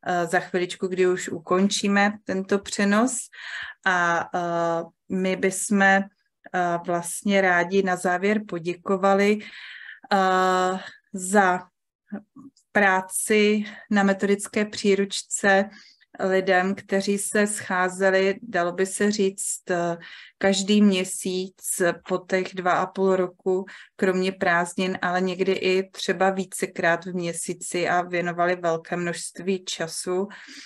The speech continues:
eh, právě tomu, aby jsme, eh, metodickou příručku mohli zveřejnit a využívat a, e, doporučovat. Takže vidíte tam jména lidí,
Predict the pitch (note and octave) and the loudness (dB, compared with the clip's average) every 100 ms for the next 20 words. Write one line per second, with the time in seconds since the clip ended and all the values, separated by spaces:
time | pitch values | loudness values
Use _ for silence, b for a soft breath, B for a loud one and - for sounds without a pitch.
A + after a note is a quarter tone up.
0 | B B - F#3 E3+ - F3+ F3 F3+ F#3 | B B -2 0 0 2 2 4 2 -2
1 | - F3 F#3 F3+ E3 F3+ E3+ F3 F3 F3+ | -2 -2 -2 -2 -4 -8 -4 0 0 0
2 | F#3+ - - F#3 F#3 F3 F#3 B B B | -4 -8 -4 0 0 0 -4 B B B
3 | - E3+ E3+ E3+ E3 F3 F3 F#3 F#3 - | -4 -2 -2 -4 -6 -4 0 0 -2 -2
4 | F#3+ F#3+ - F#3 F3+ F3+ - F#3+ F3+ F#3 | -2 -2 0 0 0 -4 -4 0 0 -2
5 | _ _ - F#3+ F#3 F#3 F#3 F3 F3+ - | _ _ -4 0 2 2 2 2 0 -8
6 | _ _ _ _ _ _ _ G3 F#3 F3 | _ _ _ _ _ _ _ -4 -2 0
7 | F#3 G3 F#3 F#3 F#3 - F#3+ G3 F#3+ F3+ | 0 2 0 0 -4 -4 0 2 2 0
8 | F#3 F3+ F3 F3 - - - _ - F3 | -2 -2 -2 -4 -6 -20 -20 _ -12 -10
9 | E3+ - _ - F3 E3+ E3 E3 E3 F3+ | -8 -12 _ -8 -4 -4 -4 -6 -4 -4
10 | G3 G3 F#3+ - F3+ F3 F3+ - B B | 2 2 2 0 0 0 -2 -8 B B
11 | B B B F3+ F3 G3+ F#3+ - F3 F3+ | B B B -4 -2 2 2 0 -6 -6
12 | F#3 G3 F#3+ F#3 F#3+ G3 G3 G3 F3+ F3+ | -6 -2 -2 2 2 4 4 4 4 2
13 | F#3+ F#3 F#3+ F3+ F#3+ F#3+ | 2 2 0 -4 -6 -6